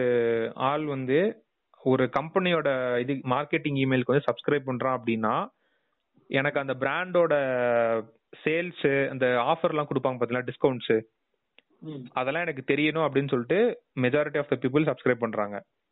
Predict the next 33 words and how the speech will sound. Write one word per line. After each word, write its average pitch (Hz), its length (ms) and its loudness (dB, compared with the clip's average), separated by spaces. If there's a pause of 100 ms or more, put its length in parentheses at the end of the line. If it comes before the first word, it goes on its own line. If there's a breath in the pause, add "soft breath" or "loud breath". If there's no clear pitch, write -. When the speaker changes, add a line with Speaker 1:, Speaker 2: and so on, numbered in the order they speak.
(440)
Speaker 2:
ம். 139 500 -14
Speaker 1:
இன்னொன்னு 190 260 2
வந்து 170 600 0 (400)
அவங்களோட 160 400 -2
கண்டென்ட் 190 420 -2
வந்து 175 240 2
எனக்கு 151 240 -2
என்னென்னன்னு 147 560 -2 (120)
தெரியணும், 123 480 0 (300)
என்னென்ன 147 420 -2
போடுறாங்க 131 440 0
அப்படின்றதுக்காக 127 540 -2
they 180 120 0
are 127 140 -2
subscribing 131 520 0
to 123 80 0 (340)
emails 123 680 -2
of 117 180 -2
the 113 220 2
marketing 113 340 -4 (100)
companies. 110 360 -6 (1000)
Speaker 2:
ம். 139 360 -14
Speaker 1:
அப்புறம் 139 240 0
அந்த 165 120 -4
கம்பெனி 151 340 -4
வந்து 156 160 0
ஏதாவது 151 260 0
புதுசா 165 240 2
அனௌன்ஸ் 151 480 -2
பண்ணாங்க 127 380 -2
அப்படின்னா 123 320 -2
அதெல்லாம் 156 280 0
தெரிஞ்சுக்கணும். 127 500 0